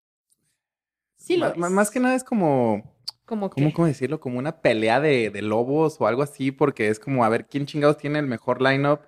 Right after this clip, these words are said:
Speaker 2: y todo. Y, por ejemplo, los festivales aquí en México,
Speaker 1: Ajá.
Speaker 2: solamente hay tres que son buenos.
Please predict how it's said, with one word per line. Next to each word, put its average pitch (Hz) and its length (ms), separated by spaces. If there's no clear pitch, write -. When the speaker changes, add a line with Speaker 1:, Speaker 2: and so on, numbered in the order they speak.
Speaker 2:
y 127 60
todo. 135 200
Y, 139 60
por 131 140
ejemplo, 123 240
los 123 140
festivales 147 520
aquí 131 300
en 196 100
México, 214 720
Speaker 1:
Ajá. 190 240
Speaker 2:
solamente 180 600
hay 156 100
tres 285 480
que 135 100
son 143 220
buenos. - 440